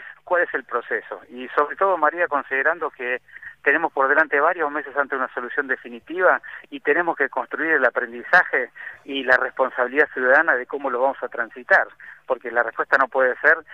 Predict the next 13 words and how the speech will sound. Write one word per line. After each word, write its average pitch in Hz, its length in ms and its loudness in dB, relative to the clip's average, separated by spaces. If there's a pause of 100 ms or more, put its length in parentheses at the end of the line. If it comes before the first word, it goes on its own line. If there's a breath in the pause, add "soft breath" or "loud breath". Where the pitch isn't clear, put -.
(240 loud breath)
eh, 120 460 -2
no 139 240 2
hay 143 180 4
aperturas, 147 540 -2
porque 123 180 -12
por 123 200 -4
delante 147 480 0
en-, 120 280 -10
tenemos 135 300 -4
mucho 147 300 -4
camino 120 320 -2
para 117 160 2
recorrer 123 460 2